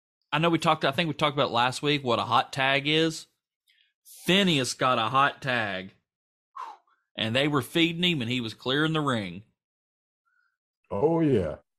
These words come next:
Speaker 1: Then
Speaker 2: That
Speaker 1: Hill-,
Speaker 2: was done.
Speaker 1: then Hillbilly Jim and Sonny get into it, distract the ref. Bart Gunn hits a top rope elbow to Phineas. Puts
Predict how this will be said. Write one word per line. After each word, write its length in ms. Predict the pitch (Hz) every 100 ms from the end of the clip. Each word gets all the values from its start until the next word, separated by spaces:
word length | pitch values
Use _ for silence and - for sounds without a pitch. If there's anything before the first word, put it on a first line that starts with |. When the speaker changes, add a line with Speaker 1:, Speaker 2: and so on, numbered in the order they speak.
| _ _ _ _ _ _
Speaker 1:
Then 260 | 123 143 127
Speaker 2:
That 100 | 117
Speaker 1:
Hill-, 120 | 110 98
Speaker 2:
was 40 |
done. 360 | 92 117 107 - _ _ _ _ _ _ _ _ _ -
Speaker 1:
then 160 | 123 127
Hillbilly 500 | 175 214 226 208 180
Jim 320 | 147 180 185
and 100 | 139
Sonny 400 | - 185 175 135
get 200 | 120 123
into 340 | 123 117 139
it, 80 | 175
distract 480 | 120 - 160 160 156
the 80 | 131
ref. 400 | 117 110 117 - - _ _ _ _ _ _ _
Bart 320 | 165 196 - 139
Gunn 280 | 151 151 147
hits 240 | 147 123
a 40 |
top 400 | 117 - 160 -
rope 260 | 151 156 - -
elbow 480 | 139 156 135 117 113
to 80 |
Phineas. 720 | 110 - 139 113 98 - - - _ _ _ _ _ _ _ _ _ _ _ - _ -
Puts 380 | 135 120 -